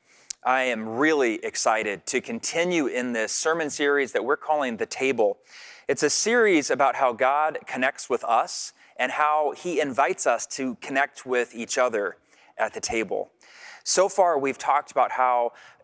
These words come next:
it's God's heart, it's his desire to be with us, to spend time with us. Not so that he can tell us all the things that we did wrong, but so that we can be in real relationship with the God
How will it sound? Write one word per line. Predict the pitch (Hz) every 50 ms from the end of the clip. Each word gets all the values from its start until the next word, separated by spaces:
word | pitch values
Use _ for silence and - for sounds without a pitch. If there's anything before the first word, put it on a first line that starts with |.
| _ _
it's | - 139 131 - -
God's | - - 151 147 156 156 143 135 - - -
heart, | - - - 151 160 170 170 -
it's | 127 123 - -
his | 156 143 135 120
desire | - 127 113 - 127 123 135 143 151 156 160 165 151
to | - - - - 143 135 135 127 104
be | 107 101 139 160
with | 170 156 135 - -
us, | 104 101 95 -
to | - -
spend | 117 - - - 139 139 139 131
time | - - - 139 143 147 143 131
with | 113 - -
us. | 98 82 73 - - - _ _ _ - - - - - -
Not | 131 151 190 220 - -
so | - 262 240 247
that | 226 202
he | 156 185 190
can | - - 160 143
tell | - - - 151 156 160
us | 151 139 - - -
all | - 123 135 147 156
the | 143 147 131
things | - - 139 131 131 131 - -
that | 107 120
we | 120 117
did | 104 117 113 104
wrong, | 92 101 107 120 127 123 117 104 95 95 98 98 - - - - - -
but | 139 131
so | - - 160
that | 139 131
we | 117 127 160 170
can | - - 160 135 113
be | - - 139 151 151 151 156 151 - - - - - -
in | - 127 120 117
real | 107 113 135 156 175 170 160
relationship | 147 135 123 110 120 120 127 123 - - 113 - - - 107 110 - -
with | 139 131 -
the | - 117
God | 92 - - 135 139 151 156 160 156